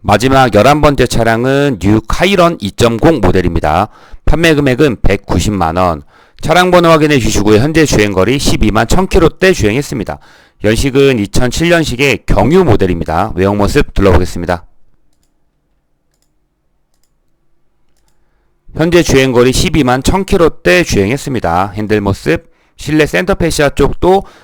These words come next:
연식 대비 관리 잘 되어져 있고, 전동식 미러, 이 열 시트 터진 것 없이 관리 잘 되어져 있습니다. 블랙박스,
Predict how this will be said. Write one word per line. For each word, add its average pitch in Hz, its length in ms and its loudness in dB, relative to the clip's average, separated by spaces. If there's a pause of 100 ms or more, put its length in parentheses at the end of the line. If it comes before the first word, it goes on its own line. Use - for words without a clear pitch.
(160)
연식 117 200 -4
대비 123 240 0
관리 104 240 0
잘 98 160 -2
되어져 90 360 -4
있고, 95 520 -2 (2750)
전동식 127 560 0
미러, 101 480 0 (1120)
이 101 160 -4
열 117 140 4
시트 139 380 -4
터진 147 280 -2
것 131 160 0
없이 - 380 0 (180)
관리 104 220 -4
잘 98 120 -4
되어져 90 260 -4
있습니다. 82 440 -14 (340)
블랙박스, 104 840 0